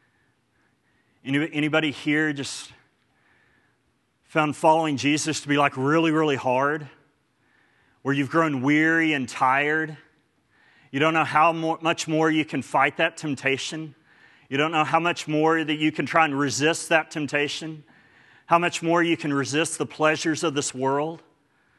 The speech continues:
Or the pain that you're walking through, the, the suffering that you're walking through, the sorrow you're walking through. You got all these doubts and all these questions, and you begin to wonder, "Is it really worth it?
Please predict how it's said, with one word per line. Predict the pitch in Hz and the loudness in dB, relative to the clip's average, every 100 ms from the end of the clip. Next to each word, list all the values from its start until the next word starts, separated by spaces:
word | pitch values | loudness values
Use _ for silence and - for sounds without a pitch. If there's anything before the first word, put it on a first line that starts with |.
| _ _ _ _ _ _ _ | _ _ _ _ _ _ _
Or | 151 165 | 2 2
the | 156 | 2
pain | - 175 175 180 | 0 2 2 0
that | 180 | 0
you're | 160 | 0
walking | 160 160 165 180 165 | 4 4 2 -2 -6
through, | 170 160 165 | -2 0 0
the, | 147 117 110 _ _ _ _ _ _ | -2 -6 -8 _ _ _ _ _ _
the | 131 | -4
suffering | - 190 175 - 185 180 | 0 4 4 2 -2 0
that | 175 | 0
you're | 170 165 | 0 4
walking | 165 165 185 165 | 4 2 -2 -8
through, | - 160 160 160 | -4 -2 -2 -4
the | 135 | -4
sorrow | - 180 165 165 175 | 0 4 4 4 0
you're | 170 165 | 0 0
walking | 165 165 170 | 2 0 -4
through. | 156 160 156 156 160 135 _ _ _ _ _ _ _ _ _ _ - | -8 -4 -2 -2 -6 -12 _ _ _ _ _ _ _ _ _ _ -4
You | 143 | -2
got | 156 175 | 4 4
all | 170 | 4
these | 170 160 131 | 2 0 0
doubts | 147 175 190 190 - | 6 6 6 2 0
and | 175 | 2
all | 170 | 2
these | 160 - | 2 -2
questions, | - 180 - - 196 185 151 | 2 2 2 -4 -4 -4 -4
and | 156 | -2
you | 147 | -2
begin | 156 170 | 0 0
to | 160 | 2
wonder, | 156 160 165 160 - - - - | 2 2 2 0 -2 -10 -20 -4
"Is | 165 170 | 0 2
it | 180 | 2
really | 165 190 190 | 2 4 4
worth | 175 214 220 | 4 2 0
it? | - | -8